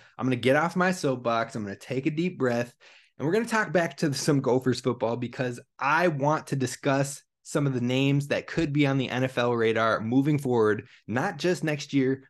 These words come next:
but also down the line. I think there's a lot of potential. I think there could be four more players that see their names in the draft next year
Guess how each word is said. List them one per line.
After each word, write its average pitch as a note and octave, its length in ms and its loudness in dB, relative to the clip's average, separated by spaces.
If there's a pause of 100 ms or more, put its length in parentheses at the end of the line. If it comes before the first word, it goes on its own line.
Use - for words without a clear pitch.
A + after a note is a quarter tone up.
but C#3 200 -2
also C#3+ 680 0
down C3 260 4
the B2+ 120 2
line. B2 360 0
I A#2+ 120 -6
think G#3 280 -4
there's F#3 200 2
a D#3+ 40 2
lot C#3 260 2
of D3 100 -4
potential. C#3+ 520 -2
I D#3+ 220 -2
think B2 460 -4 (240)
there D3+ 100 2
could C#3+ 160 0
be B2 300 0 (120)
four E3+ 400 2
more E3 240 4
players A2+ 440 2
that A#2 160 0
see C#3+ 160 2
their C3+ 120 2
names B2+ 360 -2 (400)
in D3+ 160 0
the D3 40 0
draft C3+ 380 2
next C3+ 300 -2
year B2+ 340 0